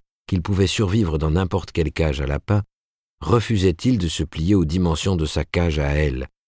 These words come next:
la seule qu'elle connût ? Elle n'arrivait pas à suivre les méandres de son esprit,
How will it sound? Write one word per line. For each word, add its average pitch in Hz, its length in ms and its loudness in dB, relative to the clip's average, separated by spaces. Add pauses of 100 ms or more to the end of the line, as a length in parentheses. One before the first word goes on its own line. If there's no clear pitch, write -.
(180)
la 80 140 0
seule 98 340 2
qu'elle 76 200 -2
connût ? 69 380 -2 (680)
Elle 95 140 2
n'arrivait 110 340 4
pas 135 240 2
à 92 80 2
suivre 101 400 2
les 82 80 2
méandres 98 460 2
de 80 80 -2
son 82 200 0
esprit, - 480 -4